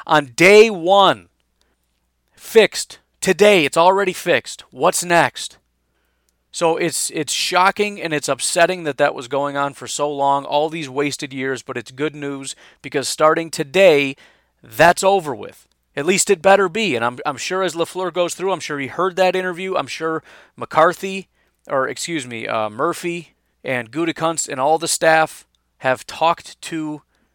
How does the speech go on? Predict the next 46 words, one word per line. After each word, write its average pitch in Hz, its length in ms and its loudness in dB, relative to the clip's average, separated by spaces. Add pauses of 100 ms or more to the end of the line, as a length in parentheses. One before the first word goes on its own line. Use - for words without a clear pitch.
(220)
because, 196 220 0
you 226 60 -4
know, 214 100 0
they, 226 140 2
they 208 140 2
talk 220 280 2
to - 80 -8
players. 190 520 0 (220)
They, 170 160 0
remember, 196 380 -2 (440)
we 180 120 -10
talked 196 240 2
about 185 160 2
it 190 60 -4
before, 208 340 2
how 143 140 4
they 156 280 0 (800)
had 170 180 6
a 175 40 4
representative 185 640 2
from 165 160 -8
each 165 140 -8
position. 156 400 -2
I 117 60 4
would 135 100 -2
be 131 80 -4
shocked 175 400 2
if 156 100 -6
David 156 260 -2
Bakhtiari 156 480 2
wasn't 147 260 -6
a 143 40 -8
representative. 143 600 -4
I'd 135 100 -2
be 139 80 -10
sho-, 175 160 -2
and, 196 240 -2
and 208 160 -4
the 185 60 -2
thing 254 180 -2
is, 240 120 0
the 165 80 -12
representatives 190 680 -2
are 147 160 2
like 151 220 0
the, 143 280 -10